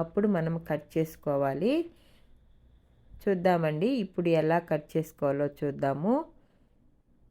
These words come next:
మొత్తం మనం పొడవు ఎంతో చూసుకొని పైపింగ్ కూడా వేసేసాను హ్యాండ్కి. ఇప్పుడు మనకు కరెక్ట్గా పొడవు వస్తుంది ఇలా కట్ చేసుకుంటే. మనం ఎప్పుడైనా హ్యాండ్ కట్ చేసినప్పుడు ఒక ఇంచు ఎక్స్ట్రా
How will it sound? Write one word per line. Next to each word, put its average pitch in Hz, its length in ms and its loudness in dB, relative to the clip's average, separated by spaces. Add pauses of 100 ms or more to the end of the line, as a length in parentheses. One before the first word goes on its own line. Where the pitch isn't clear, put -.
(180)
మొత్తం 185 340 2 (120)
మనం 170 200 0 (140)
పొడవు 175 320 6
ఎంతో 160 240 0 (100)
చూసుకొని 156 540 -4 (180)
పైపింగ్ 165 500 2
కూడా 185 240 4
వేసేసాను 151 720 -2
హ్యాండ్కి. 147 580 -4 (680)
ఇప్పుడు 196 280 2 (100)
మనకు 185 260 0
కరెక్ట్గా 190 540 2 (720)
పొడవు 175 320 6
వస్తుంది 165 460 0
ఇలా 151 140 2 (120)
కట్ 147 260 -4
చేసుకుంటే. 156 580 -2 (840)
మనం 202 240 4 (120)
ఎప్పుడైనా 196 500 4 (120)
హ్యాండ్ 175 280 2 (100)
కట్ 156 280 2
చేసినప్పుడు 165 580 0 (160)
ఒక 160 100 0 (120)
ఇంచు 170 280 -2
ఎక్స్ట్రా 160 380 -2